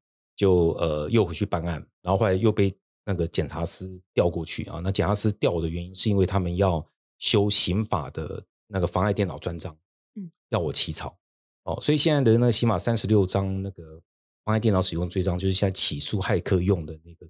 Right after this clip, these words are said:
Speaker 1: 章，每一个字包含立法理由都我亲手写。哦，那我觉得，呃，对一个热爱电脑的人来讲，我其实只做跟电脑相关的事情。哦，我当检察官，我当电脑检察官。那我下来会到eBay当安全长，是因为他是网络公司嘛。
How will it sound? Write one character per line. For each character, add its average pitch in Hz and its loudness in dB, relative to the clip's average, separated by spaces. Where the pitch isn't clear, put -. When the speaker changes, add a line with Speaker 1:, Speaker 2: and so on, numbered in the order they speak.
Speaker 1:
章， 80 -10
每 87 0
一 87 2
个 98 0
字 92 -6
包 98 2
含 85 0
立 95 0
法 78 -6
理 78 -4
由 73 -4
都 95 2
我 76 4
亲 78 -2
手 71 -4
写。 - -10
哦， 80 0
那 127 0
我 107 0
觉 110 4
得， 127 4
呃， 101 4
对 131 2
一 120 4
个 110 6
热 127 6
爱 113 4
电 107 0
脑 78 -6
的 78 -6
人 78 -6
来 78 -6
讲， 73 -6
我 98 2
其 107 4
实 113 4
只 82 0
做 104 2
跟 95 2
电 92 2
脑 67 -8
相 73 -4
关 78 -8
的 - -18
事 - -6
情。 - -10
哦， 76 -4
我 82 -4
当 113 0
检 92 0
察 85 -2
官， 101 2
我 80 0
当 92 -2
电 104 0
脑 78 -6
检 80 -6
察 76 -10
官。 80 -2
那 107 -2
我 90 0
下 110 0
来 92 2
会 107 2
到 104 2
eBay 110 0
当 95 2
安 95 2
全 90 -2
长， 82 -2
是 - 0
因 98 2
为 98 6
他 98 0
是 101 2
网 82 0
络 98 0
公 95 0
司 - -2
嘛。 87 0